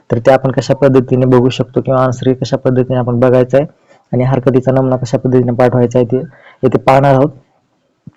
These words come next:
तर स्वागत आहे उदयगिरी क्लासेस या मराठी YouTube चॅनलवरती. आतापर्यंत जर चॅनल सबस्क्राईब केलं नसेल तर तोपर्यंत सबस्क्राईब करा आणि या व्हिडिओ शेवटपर्यंत बघायला विसरू नका. तर बघूयात आपण येथे.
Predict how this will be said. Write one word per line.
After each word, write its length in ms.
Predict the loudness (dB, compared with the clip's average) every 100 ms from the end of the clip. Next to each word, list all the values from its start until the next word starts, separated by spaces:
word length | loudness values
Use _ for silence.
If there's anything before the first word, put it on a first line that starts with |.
| -6 -2
तर 80 |
स्वागत 400 | 2 2 2 2
आहे 100 | 2
उदयगिरी 360 | 4 4 2 2
क्लासेस 360 | 0 -2 -2 -4
या 60 |
मराठी 340 | 0 0 0 -2
YouTube 260 | -4 0
चॅनलवरती. 520 | 2 4 4 2 0 -4 -6 -20 _ _ _
आतापर्यंत 420 | -6 -4 0 2 2
जर 60 |
चॅनल 240 | 2 2 0
सबस्क्राईब 400 | -2 -2 0 2
केलं 180 | 0
नसेल 260 | 0 -4 -4
तर 60 | -2
तोपर्यंत 320 | -2 -2 -2
सबस्क्राईब 360 | -4 -4 -2 0
करा 200 | 0 -2 -8 _ -20 -20 _ -4
आणि 140 | 2
या 100 | 2 2 -2 _ _ _ _ _ _
व्हिडिओ 360 | -20 -2 2 2
शेवटपर्यंत 500 | 4 0 2 0 2
बघायला 260 | 4 4
विसरू 280 | 2 0 -4
नका. 180 | 0 -2 -4 _ _ _ _
तर 60 | -4
बघूयात 440 | 0 4 4 4
आपण 200 | 2 0
येथे. 180 | 0 0